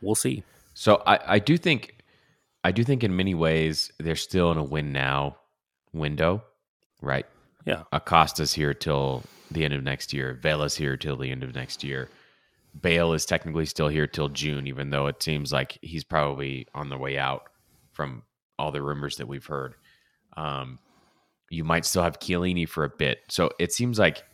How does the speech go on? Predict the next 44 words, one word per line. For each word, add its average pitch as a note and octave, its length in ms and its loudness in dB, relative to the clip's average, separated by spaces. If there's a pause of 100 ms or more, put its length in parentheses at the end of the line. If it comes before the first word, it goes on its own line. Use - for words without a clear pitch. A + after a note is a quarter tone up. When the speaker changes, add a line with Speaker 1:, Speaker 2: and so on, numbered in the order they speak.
(160)
Speaker 2:
there's E2+ 240 0
another D#2+ 300 -2
window D2 400 -6
here D2 220 -6
to C#2 80 -10
do C#2+ 140 -10
something C2+ 260 -10
special. C#2+ 640 -6 (260)
You E2 100 -8
can D#2+ 120 -4
at C#2+ 180 -8
least F2 280 0
make E2 200 0
a D#2+ 60 -2
run D#2 180 0
at C#2+ 100 -6
C D#2+ 160 -8
C C#2+ 240 -6
L. C2 280 -4 (420)
So F2+ 260 -2
I E2+ 120 -2
do B2+ 280 -4
think B2+ 300 -6
you F#2 80 -6
need E2+ 260 -6
to D2+ 280 -2 (160)
reload C#2+ 600 -4
here, B1 320 -12 (140)
right? C#2+ 280 -4 (460)
I E2+ 100 -6
think A2 180 -4
if A2 100 -2
you G2+ 60 2
go F#2+ 200 4
into F2+ 120 2
Speaker 1:
Mm-hmm. G2+ 140 0
Speaker 2:
C F#2 80 0
C D#2 260 -2
L D2+ 320 2
and D2+ 100 -8
your C#2+ 120 -6
midfield D2+ 560 -4 (100)
is C#2 500 -4 (720)
Acosta, E2 840 2